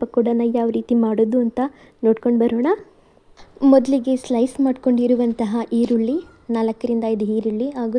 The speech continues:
ಸಣ್ಣಗೆ ಹೆಚ್ಚಿಟ್ಕೊಂಡಿರುವಂತಹ ಮೆಣಸಿನಕಾಯಿ ನಿಮ್ಮ ಖಾರಕ್ಕೆ ಅನುಗುಣವಾಗಿ, ಹಾಗೂ ಒಂದು ಟೇಬಲ್ ಸ್ಪೂನ್ ಆಗುವಷ್ಟು ಅಕ್ಕಿ ಹಿಟ್ಟು, ಹಾಗೂ ನಾನು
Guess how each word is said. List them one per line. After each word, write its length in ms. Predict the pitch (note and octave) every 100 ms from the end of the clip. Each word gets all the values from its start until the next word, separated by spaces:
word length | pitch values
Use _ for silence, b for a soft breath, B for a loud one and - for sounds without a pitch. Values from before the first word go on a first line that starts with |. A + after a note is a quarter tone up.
| A#3+
ಸಣ್ಣಗೆ 340 | A3 A3 A#3+ -
ಹೆಚ್ಚಿಟ್ಕೊಂಡಿರುವಂತಹ 960 | C4+ A#3 A3 - A3 G#3+ G#3+ G#3 G#3+ C4+ - B B B
ಮೆಣಸಿನಕಾಯಿ 640 | A#3 A#3 - B3 A#3+ G#3+ A3+
ನಿಮ್ಮ 120 | A#3 A3+
ಖಾರಕ್ಕೆ 320 | G#3+ G#3 G#3 G#3+
ಅನುಗುಣವಾಗಿ, 640 | G#3+ G#3+ G#3 G3+ F#3+ D#4 G4+ -
ಹಾಗೂ 180 | A3+ B3 A#3
ಒಂದು 160 | A#3+ E4+ C#4
ಟೇಬಲ್ 260 | A#3 A#3+ -
ಸ್ಪೂನ್ 240 | B3 A3 G#3+
ಆಗುವಷ್ಟು 480 | G#3+ A3 - - G#4+ B B B
ಅಕ್ಕಿ 240 | A#3+ - A3
ಹಿಟ್ಟು, 260 | A3 - E4 A#4 B B B B3
ಹಾಗೂ 260 | A3+ E4 C#5 -
ನಾನು 140 | B3+